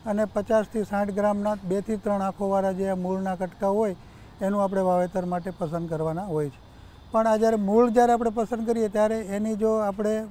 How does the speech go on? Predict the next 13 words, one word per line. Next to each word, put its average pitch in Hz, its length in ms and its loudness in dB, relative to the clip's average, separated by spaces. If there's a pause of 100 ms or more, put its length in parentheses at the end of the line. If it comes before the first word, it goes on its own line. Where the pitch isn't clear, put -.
(120)
ગેરફાયદો 208 560 2
ગણીએ, 208 280 -2 (680)
તો 233 340 2 (140)
નિમેટોડ 233 520 6
જો 226 320 2
ગ્રસ્ત 208 460 -2
હોય, 202 320 2 (500)
તો 220 140 0
એ 208 140 0
નિમેટોડ 220 500 2
ગ્રસ્તવાળા 214 1120 0
મૂળ 196 240 0
ખાસ 196 260 -2